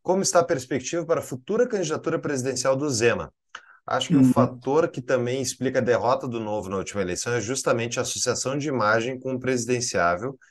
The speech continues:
Speaker 1: e apesar dos pesares, o Amoedo era gigante em dois mil e dezoito, considerando que não tinha acesso ao fundão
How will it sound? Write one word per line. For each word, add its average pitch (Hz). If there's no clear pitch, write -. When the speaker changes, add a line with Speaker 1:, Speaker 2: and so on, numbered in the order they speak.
Speaker 1:
e 117
apesar 113
dos 127
pesares, 110
o 117
Amoedo 117
era 113
gigante 127
em 110
dois 98
mil 104
e -
dezoito, 95
considerando 110
que -
não 127
tinha 135
acesso 117
ao 104
fundão 104